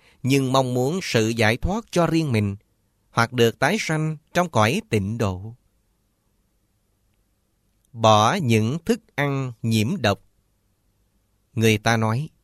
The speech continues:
hành động thiện được thực hiện với mục đích ích kỷ, cũng giống như thực phẩm nhiễm độc. Thực phẩm nhiễm độc có thể nhìn rất ngon,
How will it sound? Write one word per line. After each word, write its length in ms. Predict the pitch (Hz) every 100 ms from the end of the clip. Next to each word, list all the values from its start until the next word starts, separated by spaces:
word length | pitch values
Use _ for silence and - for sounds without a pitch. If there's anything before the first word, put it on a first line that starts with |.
| _ _ _ _ _
hành 240 | 131 127
động 240 | 117 127 135
thiện 460 | 113 107 120 123
được 140 | 117 110
thực 160 | 113
hiện 400 | 113 107 104 117
với 220 | - 127 208
mục 220 | 147 -
đích 200 | 190 -
ích 260 | 214 -
kỷ, 360 | - 98 104 220 - _ _ -
cũng 220 | 117 123
giống 180 | 135 151
như 300 | 127 120 107
thực 220 | 123 -
phẩm 260 | - 107 160
nhiễm 200 | 131 104
độc. 320 | 98 104 - _ _ _ _ _ _ _ _ _ _
Thực 180 | 123 -
phẩm 260 | 117 143
nhiễm 180 | 175 151
độc 200 | 135 110 -
có 80 | 214
thể 200 | - 143
nhìn 240 | 147 117
rất 240 | 107 185 143
ngon, 380 | 143 143 143